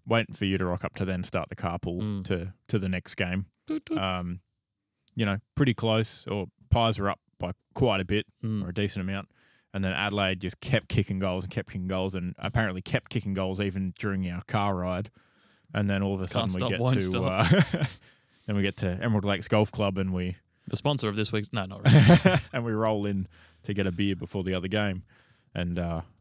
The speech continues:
Speaker 1: what a finish.
Speaker 2: Mm.
Speaker 1: Goodness me. They do it again. Um, might be worth buying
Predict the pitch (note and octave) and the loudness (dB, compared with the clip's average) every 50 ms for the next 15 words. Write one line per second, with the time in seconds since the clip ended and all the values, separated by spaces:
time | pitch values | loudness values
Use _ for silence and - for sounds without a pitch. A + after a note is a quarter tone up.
0 | _ _ - B2 B2 F#2 - - G#2+ F#2+ D#2+ - - - - _ _ - C#3+ A2+ | _ _ 0 2 2 2 0 -2 -4 -6 -6 -8 -16 -20 -20 _ _ -4 -4 -4
1 | G#2 F#2 - _ _ _ _ - - - - - - - - - - D#2+ - - | -4 -4 -8 _ _ _ _ -12 -8 -6 -6 -6 -8 -12 -12 -10 -10 -10 -12 -14
2 | _ _ _ _ _ _ _ _ _ _ _ _ _ _ _ _ _ - - F#2 | _ _ _ _ _ _ _ _ _ _ _ _ _ _ _ _ _ -10 -6 -4
3 | F#2 G2 F2+ D2+ D#2 D#2+ D2+ C#2 - - - - - - _ _ _ _ _ _ | -2 -2 -2 -2 -4 -6 -6 -8 -10 -14 -20 -20 -20 -20 _ _ _ _ _ _
4 | _ _ _ _ _ _ _ _ _ _ _ _ _ _ _ _ _ _ _ _ | _ _ _ _ _ _ _ _ _ _ _ _ _ _ _ _ _ _ _ _
5 | - - - - - - - _ _ - - G2 F#2 F2+ F2 F2 F2 F#2 - - | -18 -18 -18 -18 -20 -20 -20 _ _ -4 -2 -2 0 0 -2 -4 -6 -8 -10 -16
6 | _ _ _ _ _ _ _ _ _ - A2 A2 - - D3 A2+ G2 F#2 E2+ - | _ _ _ _ _ _ _ _ _ -6 -6 -4 -2 -2 -2 0 2 0 0 -2
7 | - _ - F2+ F2 F2+ F2 F2 E2+ E2+ E2 F2 | -4 _ -2 -2 -2 -2 -4 -4 -4 -6 -8 -10